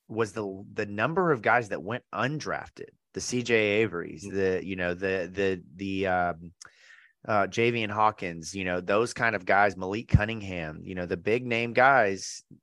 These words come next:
Speaker 1: never were able to get to their top, uh,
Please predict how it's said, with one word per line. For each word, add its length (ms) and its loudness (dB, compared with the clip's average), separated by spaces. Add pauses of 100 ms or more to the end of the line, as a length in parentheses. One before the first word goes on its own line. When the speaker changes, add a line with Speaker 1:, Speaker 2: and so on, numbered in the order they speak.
(160)
Speaker 1:
never 320 4
were 240 2
able 320 2
to 160 -8
get 400 -2
to 120 -8
their 200 -2
top, 480 -2 (420)
uh, 200 2